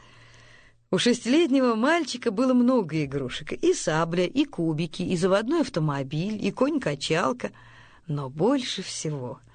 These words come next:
ему нравился Жаконя. Мальчик не расставался с обезьянкой. Он усаживал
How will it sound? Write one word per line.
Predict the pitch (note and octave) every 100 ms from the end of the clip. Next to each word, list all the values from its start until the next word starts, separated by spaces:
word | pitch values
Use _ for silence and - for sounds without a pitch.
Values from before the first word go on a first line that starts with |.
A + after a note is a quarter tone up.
| - - - -
ему | E3 G#3 D4+ F4+
нравился | F4 E4 E4+ D4 C#4 B3+ - B3
Жаконя. | G#3 C#4 C#4 - - C#4 B3+ A3+ F#3+ D#3 C3+ - - - - - - F3
Мальчик | B3 C4+ B3 G#3+
не | A#3
расставался | B3+ - A#3+ C4 A3 D#3 D3+
с | D3
обезьянкой. | C#3 D#3+ D3+ D#3 C3+ - A#2 _ _ - - -
Он | G3
усаживал | G3 G#3 G3 E3+ F3 F3+